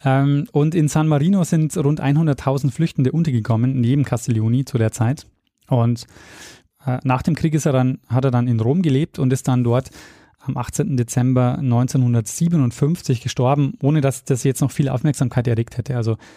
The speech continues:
sein Name und sein Firmenimperium waren längst in Vergessenheit geraten.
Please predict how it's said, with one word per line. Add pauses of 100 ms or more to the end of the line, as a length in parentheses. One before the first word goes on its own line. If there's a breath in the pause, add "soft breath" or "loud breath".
(260 loud breath)
sein
Name
und
sein
Firmenimperium (400 loud breath)
waren
längst
in
Vergessenheit
geraten.